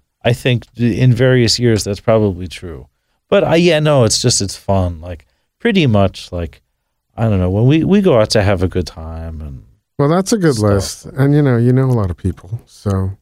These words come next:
Speaker 1: Yeah.
Speaker 2: um, you can, you can go lots of places. Um, we've just about hit the, uh,
Speaker 1: Cool.
Speaker 2: hit the hour.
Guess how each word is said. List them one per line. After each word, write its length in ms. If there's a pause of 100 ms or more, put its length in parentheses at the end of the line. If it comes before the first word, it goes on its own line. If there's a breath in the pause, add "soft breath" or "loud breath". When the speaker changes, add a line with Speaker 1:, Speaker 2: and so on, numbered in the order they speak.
Speaker 1:
Yeah. 280 (340)
Speaker 2:
um, 600 (520)
you 140
can, 300
you 120
can 80
go 120
lots 280
of 60
places. 540 (440 soft breath)
Um, 400 (120)
we've 220
just 240
about 320 (160)
hit 320
the, 340
uh, 380 (320)
Speaker 1:
Cool. 300
Speaker 2:
hit 160
the 160
hour. 400